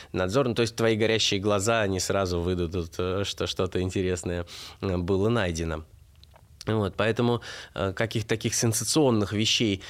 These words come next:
наверное, не очень много действительно в Москве. Хотя были случаи, э, вот когда впервые я поехал на раскопки в Пантикопее, в Керчи,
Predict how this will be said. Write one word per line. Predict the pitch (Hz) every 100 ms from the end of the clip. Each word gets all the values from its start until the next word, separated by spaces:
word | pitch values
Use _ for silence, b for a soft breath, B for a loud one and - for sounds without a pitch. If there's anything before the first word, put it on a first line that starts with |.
| B
наверное, | 104 107 113 110
не | 110 139
очень | 220 - 123
много | 110 123 101 90 82 B B
действительно | 95 95 101 90 92
в |
Москве. | 92 104 - 92
Хотя | - 107 190 190 139
были | 92 107 101 110 151
случаи, | 127 131 135 120 107 95 B B _ -
э, | - - 98
вот | 95 - -
когда | 98 92
впервые | 90 - 117 117 98
я | 85
поехал | 82 90 87 95
на | 90
раскопки | 92 98 - 180 - 117 101 95
в | 85
Пантикопее, | - 92 87 87 92 117 151 143 117
в | -
Керчи, | 90 - - 139 143